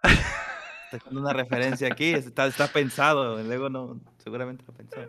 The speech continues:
Speaker 1: Nada, nada
Speaker 2: Pero
Speaker 1: está,
Speaker 2: bueno.
Speaker 1: eh, na-, nada se me ocurre así al momento, Ángel, nada, absolutamente nada. La próxima semana <laughs> veremos Annabelle Creation o Annabelle dos, que está disponible en H B O Max. Así que la puedes ver o puedes dejar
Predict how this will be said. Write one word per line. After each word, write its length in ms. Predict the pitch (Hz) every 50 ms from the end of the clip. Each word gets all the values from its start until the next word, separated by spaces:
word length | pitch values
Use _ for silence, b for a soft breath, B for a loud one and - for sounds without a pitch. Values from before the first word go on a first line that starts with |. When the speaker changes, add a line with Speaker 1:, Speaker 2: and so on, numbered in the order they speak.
| - - 202
Speaker 1:
Nada, 420 | 165 170 170 165 160 160 160 160
nada 240 | 151 156 151 151 147
Speaker 2:
Pero 120 | - - -
Speaker 1:
está, 640 | 147 139 135 135 131 127 123 123 123 127 123 123
Speaker 2:
bueno. 240 | 131 131 131 135 -
Speaker 1:
eh, 120 | - 147 147
na-, 180 | 147 156 170 170
nada 260 | 180 185 196 214 226
se 140 | - - 196
me 80 | 156
ocurre 320 | 143 - - 165 165 160 147
así 160 | - - 147
al 80 | 131
momento, 300 | 127 120 123 120 117 - 120
Ángel, 180 | - - 123
nada, 200 | 117 127 131 113 110
absolutamente 440 | 123 - - 123 127 135 135 120 139
nada. 140 | 139 143
La 160 | 156 160 165 160
próxima 340 | 226 262 233 - 349 311 262
semana 680 | - 262 220 220 226 233 220 226 220 214 208 190 175 165
<laughs> 60 | 151
veremos 680 | 165 160 170 180 180 190 202 202 185 170 - - - -
Annabelle 640 | - 151 156 160 170 170 160 156 147 143 139 143 135 -
Creation 760 | - 160 151 143 147 165 202 185 - - 139 135 160 202 208
o 140 | - 135 135
Annabelle 300 | 135 143 139 131 131 131
dos, 240 | 127 131 143 175 -
que 80 | - 151
está 160 | - - 170
disponible 640 | 170 165 - - 165 151 156 156 160 175 185 202 - 180 170
en 140 | 151 147 143
H 240 | 143 - - 160
B 160 | 147 139 139 143
O 80 | 135
Max. 520 | 131 151 196 175 - - - - - - - B B B B B B B B B
Así 240 | B 143 - - 170
que 120 | - 208
la 100 | 175 147
puedes 240 | - 170 165 170 180
ver 300 | 196 175 147 143 - - _
o 160 | - 175 143 -
puedes 200 | - 135 131 123
dejar 400 | 151 - - 180 131 - -